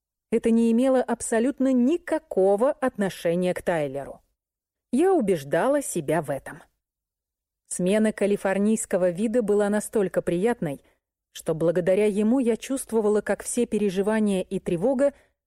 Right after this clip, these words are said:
покидают меня с каждым вдохом, особенно в момент пробежки того же знакомого круга,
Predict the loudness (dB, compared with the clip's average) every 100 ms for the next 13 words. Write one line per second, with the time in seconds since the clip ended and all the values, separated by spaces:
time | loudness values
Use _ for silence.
0 | _ _ -8 -6 -4 -2 0 0 2 0
1 | 2 0 -2 -2 -2 0 -2 0 0 0
2 | 0 -8 -10 _ _ _ _ _ _ -6
3 | -2 0 2 0 0 0 0 0 -2 -2
4 | 0 0 -2 -4 -2 0 0 0 -2 -2
5 | -2 0 0 0 -2 0 0 0 -2